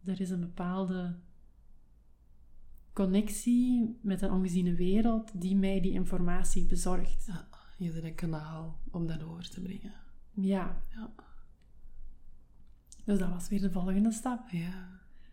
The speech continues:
Speaker 1: En dus elke keer merkte ik, zoveel te meer dat ik mezelf ben, zoveel te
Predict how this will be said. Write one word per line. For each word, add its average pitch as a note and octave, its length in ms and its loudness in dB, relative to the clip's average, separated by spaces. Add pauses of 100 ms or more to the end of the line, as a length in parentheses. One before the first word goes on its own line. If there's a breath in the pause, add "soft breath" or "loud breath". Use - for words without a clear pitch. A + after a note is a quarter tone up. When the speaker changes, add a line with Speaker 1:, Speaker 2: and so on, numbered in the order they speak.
(140)
Speaker 1:
En G#3 140 4
dus G3 160 2
elke G#3 380 6
keer G#3+ 600 2 (1300)
merkte G3 480 0
ik, A3+ 320 0
zoveel F3+ 320 -4
te F3 120 -4
meer F3+ 300 2
dat F3+ 240 -4
ik G#3+ 280 -2 (680)
mezelf F#3+ 580 2
ben, C#4+ 400 2 (800)
zoveel F3+ 360 -6 (160)
te F3 340 -6